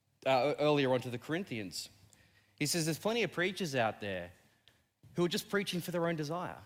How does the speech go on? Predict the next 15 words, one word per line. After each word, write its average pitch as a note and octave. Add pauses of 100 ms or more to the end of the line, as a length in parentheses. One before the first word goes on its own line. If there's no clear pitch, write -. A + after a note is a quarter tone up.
They're D3
preaching E3+
for C#3
their D3
own D3
glory, C3
for A2+
their B2+
own B2+
fame." D3 (480)
They're E3
preaching F3+
for F3
their C#3+
own F#3